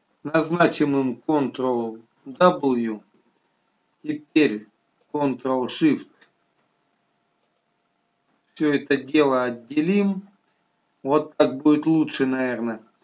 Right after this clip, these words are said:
И теперь сделаем Modify Topology Del Hidden.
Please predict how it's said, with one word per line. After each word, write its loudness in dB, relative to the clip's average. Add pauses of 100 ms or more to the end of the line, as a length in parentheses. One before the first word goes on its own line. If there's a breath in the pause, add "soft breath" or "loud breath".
(500 soft breath)
И -2
теперь 2 (600)
сделаем 4
Modify 0
Topology 2
Del 0
Hidden. -2